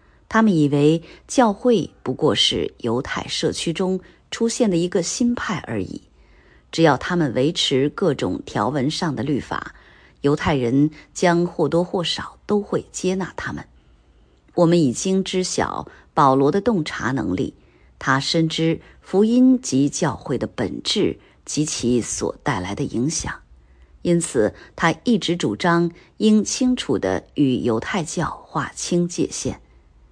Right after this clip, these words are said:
然而，我们却发现在耶路撒冷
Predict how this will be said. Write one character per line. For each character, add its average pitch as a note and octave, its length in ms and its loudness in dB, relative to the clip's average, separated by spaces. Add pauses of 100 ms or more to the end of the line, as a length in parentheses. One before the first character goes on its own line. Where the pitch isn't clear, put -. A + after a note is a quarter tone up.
(220)
然 C#3 220 2
而， C3 340 2 (300)
我 D3+ 100 6
们 C#3 80 6
却 C#3+ 200 2
发 D#3 220 0
现 C3 380 -2 (220)
在 G3 220 2
耶 A#3+ 180 2
路 A3+ 100 2
撒 A3+ 220 -2
冷 D3 220 -4